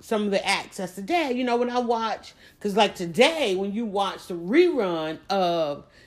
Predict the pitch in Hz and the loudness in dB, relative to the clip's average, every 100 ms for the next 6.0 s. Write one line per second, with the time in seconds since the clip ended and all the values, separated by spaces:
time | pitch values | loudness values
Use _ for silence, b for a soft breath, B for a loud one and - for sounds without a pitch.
0 | b 214 208 - - 302 349 233 185 277 | b 2 4 2 2 4 6 4 0 -2
1 | 294 254 214 330 359 302 175 - B B | -2 -2 -2 -4 2 4 4 -2 B B
2 | - 359 262 170 165 143 190 277 359 311 | 0 0 2 2 2 4 4 4 0 0
3 | 294 285 302 226 233 277 370 339 339 349 | -2 -2 -4 -4 -4 -2 -2 -2 0 2
4 | 285 370 339 339 320 269 262 269 269 277 | 2 0 2 2 2 2 2 2 2 0
5 | 233 277 247 208 247 240 254 302 254 226 | 0 0 0 0 0 4 4 4 -2 -10